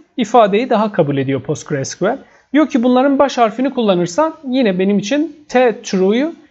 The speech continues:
F false'u simgeler. Ona da varım," diyor. Hemen yeniliyorum. Veri ekle diyorum.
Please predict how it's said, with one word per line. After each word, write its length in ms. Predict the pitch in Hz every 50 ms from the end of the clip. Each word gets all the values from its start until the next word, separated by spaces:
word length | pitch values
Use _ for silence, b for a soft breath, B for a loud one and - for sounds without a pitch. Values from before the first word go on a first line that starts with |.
| b b
F 260 | _ - 269 269 285
false'u 400 | 277 277 - 226 202 196 202 -
simgeler. 500 | 247 - - 180 165 170 226 226 285 311 302 - -
Ona 280 | 233 220 226 233 214
da 240 | 175 160 147 139 143 -
varım," 420 | 196 170 147 151 139 139 135 135 131
diyor. 240 | 131 143 196 269 - - _ _ _ _ _ _ _ _ _ -
Hemen 200 | 247 233 220 220
yeniliyorum. 720 | 220 214 208 202 202 190 190 165 156 156 202 233 220 175
Veri 160 | 170 196 202
ekle 300 | 233 208 - - - 151
diyorum. 380 | 139 135 135 147 202 247 277 302